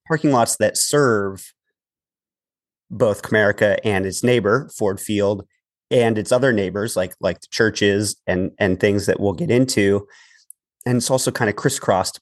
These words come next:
by these freeways. So, you know, so maybe, maybe it can't hit the curve, but great defense, uh, great base running,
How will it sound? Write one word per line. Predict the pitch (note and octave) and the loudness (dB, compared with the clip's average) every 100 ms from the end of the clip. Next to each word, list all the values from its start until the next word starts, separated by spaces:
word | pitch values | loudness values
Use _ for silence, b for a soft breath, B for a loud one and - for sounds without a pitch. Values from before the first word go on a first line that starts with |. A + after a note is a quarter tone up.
| - | -2
by | A2 | 0
these | G2+ G2+ | 0 -2
freeways. | - A#2+ A#2 G#2 F2+ F#2 | 0 2 4 2 2 0
So, | - - F#2+ F#2 B B B B - | -2 0 -2 -4 B B B B -2
you | B2+ | 2
know, | G#2+ G2+ _ _ | 2 0 _ _
so | - B2+ | -6 -2
maybe, | B2+ D3+ D#3 D3 | 2 2 2 0
maybe | D3+ E3 E3+ | 0 0 0
it | C3+ | -2
can't | D3+ B2+ | -2 -2
hit | C3+ C3 | -2 -4
the | |
curve, | - A#2+ A#2+ B2+ C3+ - - | -4 0 2 2 -2 -10 -10
but | G2 G2 G2+ - _ _ _ _ _ _ | 0 2 2 -2 _ _ _ _ _ _
great | - C3+ B2 | 0 0 2
defense, | B2 A#2+ - A#2 A#2 G#2+ - - - _ _ - | 0 -2 0 -2 -2 -6 -12 -14 -18 _ _ -8
uh, | F#2+ F#2 F#2 | -4 -2 -2
great | F2 B2 A#2+ | 0 0 2
base | A2+ A2+ - | 2 0 0
running, | A2+ G#2+ G#2+ A2 | -2 0 0 -2